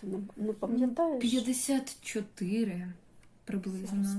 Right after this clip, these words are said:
Speaker 1: подивимося, скільки номі-, номерів. А бленди були? П'ятдесят шість.
Speaker 2: П'ятдесят шість. Так, було, здається, два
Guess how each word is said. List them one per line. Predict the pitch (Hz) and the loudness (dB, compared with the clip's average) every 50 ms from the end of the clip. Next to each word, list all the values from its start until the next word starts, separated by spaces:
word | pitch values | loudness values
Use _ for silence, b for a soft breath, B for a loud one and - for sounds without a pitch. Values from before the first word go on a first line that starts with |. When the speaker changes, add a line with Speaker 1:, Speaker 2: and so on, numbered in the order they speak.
| 202 | -2
Speaker 1:
подивимося, | 202 185 - - 190 180 190 - 180 165 170 196 196 - - 202 | -4 -6 -8 -6 -6 -6 -4 -4 -4 -4 -4 -4 -6 -8 -10 -10
скільки | - - - - 233 208 202 - - - | -10 -10 -10 -10 -12 -12 -12 -10 -10 -8
номі-, | 220 208 196 202 190 196 190 175 - - | -6 -6 -4 -4 -4 -4 -4 -4 -4 -4
номерів. | 220 220 214 220 208 202 208 - - 185 185 202 - - - | -6 -4 -4 -4 -4 -4 -4 -4 -6 -6 -8 -8 -10 -4 -2
А | - 196 | 0 2
бленди | 202 190 196 190 196 202 190 190 | 6 6 6 6 6 4 2 0
були? | 180 214 214 240 | 0 -2 -2 0
П'ятдесят | - 226 208 202 196 226 - - 254 240 | 2 4 4 6 6 6 6 4 4 2
шість. | - - - - - 165 165 | -2 -6 -6 -4 0 4 4
Speaker 2:
П'ятдесят | - 202 202 202 - - 202 202 - - | 4 4 4 0 -4 -6 -8 -10 -10 -10
шість. | 214 202 - B B B B B B B - | -10 -10 -10 B B B B B B B -4
Так, | - 190 175 - 190 185 | -2 -2 -2 -2 -2 -2
було, | 208 220 233 247 | 0 2 2 0
здається, | 226 202 208 208 220 208 - - 202 185 185 175 175 175 175 | 2 2 2 0 0 -2 -4 -4 -4 -4 -4 -4 -6 -6 -6
два | - 185 185 180 190 208 220 233 240 | -6 -6 -4 -2 -2 0 0 0 0